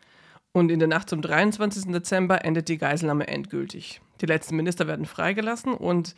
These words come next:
ob dabei Lösegeld geflossen ist oder nicht, das ist bis heute unklar.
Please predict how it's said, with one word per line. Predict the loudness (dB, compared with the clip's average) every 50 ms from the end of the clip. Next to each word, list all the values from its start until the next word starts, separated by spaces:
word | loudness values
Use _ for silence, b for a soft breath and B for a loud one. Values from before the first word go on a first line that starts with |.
| B B B B B B
ob | -4 -4 0
dabei | 2 2 4 4 2 2
Lösegeld | 2 2 4 4 4 4 2 0 0 0 -2 -2
geflossen | -4 -8 -6 -4 -4 -4 -4 -2 -2
ist | -2 -2 0 0
oder | -2 -2 0 0
nicht, | -2 -2 -4 -4 -8
das | -6 -6
ist | -6 -8 -4
bis | -4 -4 -2 2
heute | 2 2 2 0 0
unklar. | 0 4 4 4 4 2 0 -4 -4 -2 -2 -2 -2 -4 -4